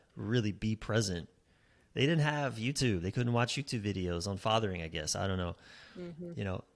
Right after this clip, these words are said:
Speaker 1: so
Speaker 2: Mm-hmm.
Speaker 1: I'm, I'm really encouraged. And, and Vanessa, that's, that's really exciting to hear, because, you know, my generation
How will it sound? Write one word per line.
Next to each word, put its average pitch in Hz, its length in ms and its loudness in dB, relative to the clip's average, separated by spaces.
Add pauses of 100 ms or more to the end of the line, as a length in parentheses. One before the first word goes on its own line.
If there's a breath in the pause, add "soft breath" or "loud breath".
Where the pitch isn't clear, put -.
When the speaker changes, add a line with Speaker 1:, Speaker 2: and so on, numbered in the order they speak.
(120)
Speaker 1:
so 127 340 6 (200)
Speaker 2:
Mm-hmm. 214 100 0
Speaker 1:
I'm, 208 260 10
I'm 190 200 10
really 156 220 10
encouraged. 120 440 8
And, 117 160 4
and 117 240 4
Vanessa, 117 400 0
that's, 117 240 0 (120)
that's - 280 -4
really 110 240 -2
exciting 101 440 0
to 92 80 -6
hear, 104 320 0
because, 90 500 -4 (1800 soft breath)
you 110 100 -10
know, 92 60 -8
my 104 400 0
generation 98 840 0